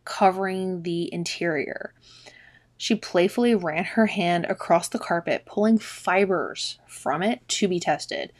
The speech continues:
'cause she suspected that this might be what they found on DeMuro's body. She described him as,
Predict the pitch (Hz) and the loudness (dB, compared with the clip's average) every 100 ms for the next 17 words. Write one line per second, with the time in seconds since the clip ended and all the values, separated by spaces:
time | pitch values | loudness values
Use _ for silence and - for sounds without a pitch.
0 | - - _ - 165 165 - - 180 175 | -20 -20 _ 0 2 2 -2 -2 0 0
1 | 170 - 180 - 160 - 156 - 170 180 | -2 -2 -2 2 2 2 0 0 0 2
2 | 175 - 196 170 165 170 170 160 165 165 | 2 4 4 2 0 2 2 0 -2 -4
3 | 160 160 156 156 160 160 151 - - 170 | -4 -4 -4 -4 -4 -8 -8 -8 -4 -4
4 | 160 - - _ _ - - - - - | -4 -8 -16 _ _ -20 -20 -20 -20 -20
5 | - _ _ - - - 220 220 - - | -20 _ _ -6 0 2 4 4 4 6
6 | 214 233 247 247 214 196 190 185 | 8 8 6 4 4 4 2 0